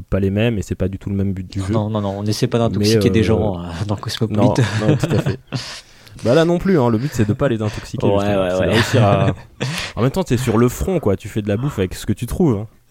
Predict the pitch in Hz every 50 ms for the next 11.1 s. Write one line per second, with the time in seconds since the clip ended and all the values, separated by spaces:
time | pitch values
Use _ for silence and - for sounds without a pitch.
0 | - - - - 117 - 123 117 123 156 175 131 123 135 139 120 123 135 120 110
1 | 107 110 143 151 147 - 101 98 101 117 117 120 - - - 160 - - 113 98
2 | 107 123 127 - - 151 147 143 131 117 107 - - - 117 107 107 107 107 104
3 | 104 104 101 104 - - - 117 117 120 113 107 - - 110 107 110 113 117 120
4 | 127 135 135 135 135 120 98 98 - 104 101 101 107 113 - 120 120 110 98 107
5 | 110 - - - 92 - 107 - - 101 95 - 120 110 107 107 123 160 180 147
6 | 117 98 98 - - 107 95 - - 127 131 104 98 139 143 123 - 135 135 123
7 | - 160 - - - 117 110 113 110 117 - - 117 113 - 113 107 107 104 -
8 | 107 104 107 - - 117 - 113 - - 135 - 170 - - - - - - -
9 | - - - - - _ - - 107 - - - - - - - - - _ _
10 | - - - - - _ _ - 117 117 113 113 113 110 110 110 110 110 107 107
11 | 107